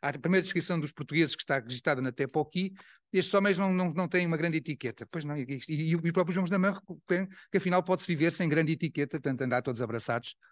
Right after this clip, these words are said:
ou aqui, ou fazer, fazer correrias no meio da, no meio da rua, como, como se fosse uma coisa própria de pessoas civilizadas.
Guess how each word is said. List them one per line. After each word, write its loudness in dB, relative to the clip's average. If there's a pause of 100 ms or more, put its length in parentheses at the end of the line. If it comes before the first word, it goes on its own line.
(400)
ou 6
aqui, 0
ou 0
fazer, 2
fazer 0
correrias 0
no -2
meio 0
da, -2
no -2
meio -2
da -4
rua, -4
como, -10
como -12
se -20
fosse -12
uma -8
coisa -8 (140)
própria -8 (240)
de -10
pessoas -2
civilizadas. -6